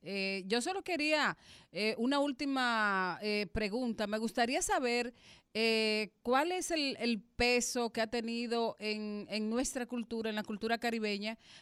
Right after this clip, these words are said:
la, el, el Caribe francés, porque hay una buena representación ahí de las artes, eh, de la literatura, etcétera, que no sé si, si son tan bien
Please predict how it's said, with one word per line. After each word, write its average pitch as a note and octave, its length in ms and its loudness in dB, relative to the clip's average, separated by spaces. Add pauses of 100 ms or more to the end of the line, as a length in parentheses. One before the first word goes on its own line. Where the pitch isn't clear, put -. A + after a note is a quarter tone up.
(100)
la, G#3 800 4
el, A#3 180 -2
el A#3+ 160 0
Caribe B3 320 0
francés, A3+ 840 -2
porque G#3 680 -4 (280)
hay B3 220 2
una C#4 180 2
buena B3+ 500 0
representación A#3 840 -2
ahí A#3 280 -2
de A3+ 120 0
las G#3 220 -2
artes, A3 680 -2 (240)
eh, G#3 320 -2
de G#3+ 100 0
la G#3 120 2
literatura, G#3 920 -2
etcétera, G#3+ 680 -4
que G#3+ 160 -6
no A#3+ 160 -4
sé B3 240 0
si, A3+ 320 -4
si A3+ 160 -2
son A3+ 220 -2
tan A3 260 -4
bien A3 640 -4